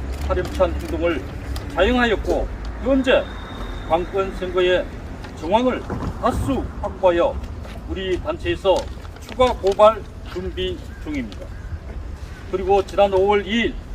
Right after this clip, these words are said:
김정재 경북도당 공관위원장이 불법 문자에 대해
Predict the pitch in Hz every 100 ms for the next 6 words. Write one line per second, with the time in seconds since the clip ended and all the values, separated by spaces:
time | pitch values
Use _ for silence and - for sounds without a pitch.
0 | - - - - 190 190 208 220 220 -
1 | - - - - - 175 208 226 233 226
2 | 240 233 - - - - - 196 240 226
3 | 226 196 269 262 240 185 285 - - -
4 | - - - 196 202 - 202 - - 180
5 | 196 185 180 180 190 185